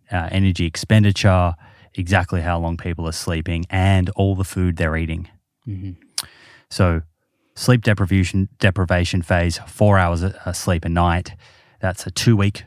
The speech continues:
Speaker 1: phase. And then there was the other control phase
Speaker 2: Oof.
Speaker 1: where they slept nine hours a night.
Speaker 2: Two weeks of four hours a night. That sounds unethical, mate.
Speaker 1: Yeah,
Speaker 2: Oh,
Speaker 1: that's
Speaker 2: that'd
Speaker 1: tough,
Speaker 2: be
Speaker 1: right?
Speaker 2: tough, yeah.
Speaker 1: Mm.
Speaker 2: One hour of four, one sleep of four hours, I'm
Speaker 1: Yeah,
Speaker 2: dead.
Speaker 1: so,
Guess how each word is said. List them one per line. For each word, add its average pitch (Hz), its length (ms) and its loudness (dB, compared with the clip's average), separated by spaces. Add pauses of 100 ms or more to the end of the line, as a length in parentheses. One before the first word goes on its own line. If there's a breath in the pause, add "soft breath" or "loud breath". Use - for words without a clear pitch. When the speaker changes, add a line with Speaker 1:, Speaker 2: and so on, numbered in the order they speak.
Speaker 1:
phase. 117 560 0 (420 loud breath)
And 101 140 2
then 92 100 4
there 90 160 4
was 87 400 0
the 87 500 -4 (380)
other 101 400 4
control 95 460 0
phase 90 480 0 (120)
Speaker 2:
Oof. 127 100 -12
Speaker 1:
where 98 100 0
they 85 120 -2
slept - 360 -4
nine 95 320 4
hours 82 260 2
a 82 60 -2
night. 78 420 -8
Speaker 2:
Two 127 240 -4
weeks 120 220 -4
of 107 100 -10
four 101 180 -6
hours 95 220 -4
a 92 60 -8
night. 87 280 -8
That 98 140 -16
sounds 95 240 -8
unethical, 90 460 -10
mate. 80 240 -10 (120)
Speaker 1:
Yeah, 90 400 0
Speaker 2:
Oh, - 60 -8
Speaker 1:
that's 117 300 -6
Speaker 2:
that'd - 100 -8
Speaker 1:
tough, 95 240 -2
Speaker 2:
be - 80 -4
Speaker 1:
right? 78 80 -4
Speaker 2:
tough, 123 460 -4
yeah. 131 180 -2
Speaker 1:
Mm. 87 380 0
Speaker 2:
One 120 220 -4
hour 117 220 0
of 95 100 -6
four, - 180 -8 (140)
one 120 220 0
sleep 110 280 -4
of 87 80 -16
four 92 240 -8
hours, 85 180 -8
I'm 87 180 -12 (300)
Speaker 1:
Yeah, 104 160 8
Speaker 2:
dead. 92 80 4
Speaker 1:
so, 98 400 6